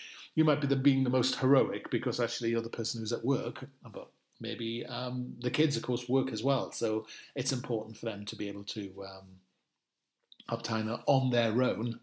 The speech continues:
as children, as well as it is for them to have kids' time, um, with you. Remember, you know, the kids' clubs are great.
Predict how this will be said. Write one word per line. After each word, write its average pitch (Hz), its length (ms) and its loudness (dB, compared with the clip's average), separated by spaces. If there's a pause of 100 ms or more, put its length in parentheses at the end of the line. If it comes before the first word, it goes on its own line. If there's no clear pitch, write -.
(100)
as 113 200 -2
children, 123 600 -2 (260)
as 110 160 -2
well 120 140 0
as 117 60 0
it 120 80 -4
is 104 340 -4 (240)
for 110 100 -4
them 104 180 -6
to 110 100 -8
have 110 200 -6 (220)
kids' - 260 2
time, - 180 -2 (800)
um, 101 360 -8
with 135 220 0
you. 202 280 2 (640)
Remember, 156 440 6
you 151 100 4
know, 135 100 4
the 117 60 0
kids' - 240 4
clubs 110 300 2
are 113 60 6
great. 117 640 0